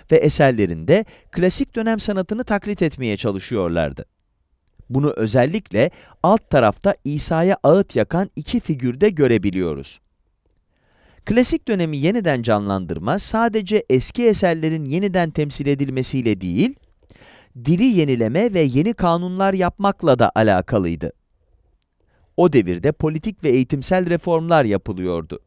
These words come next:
Aynı zamanda kiliseyi ve toplumu modernleştirmeye yönelik bir takım reformlar da söz konusuydu. Bu,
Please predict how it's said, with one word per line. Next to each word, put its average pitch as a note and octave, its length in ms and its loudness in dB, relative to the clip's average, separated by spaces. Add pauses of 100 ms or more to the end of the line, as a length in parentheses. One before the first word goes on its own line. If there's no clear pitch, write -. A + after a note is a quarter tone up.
(840)
Aynı C#3 300 2
zamanda E2 440 -4
kiliseyi E3 680 -4
ve A#2 100 0
toplumu C#3 500 -6
modernleştirmeye A2 1040 -2
yönelik F#2+ 500 -6
bir F#3+ 100 -4
takım F#3 420 -4
reformlar F3+ 720 0
da G2 120 0
söz G#2 300 -6
konusuydu. E2+ 640 -10 (1160)
Bu, C3 260 2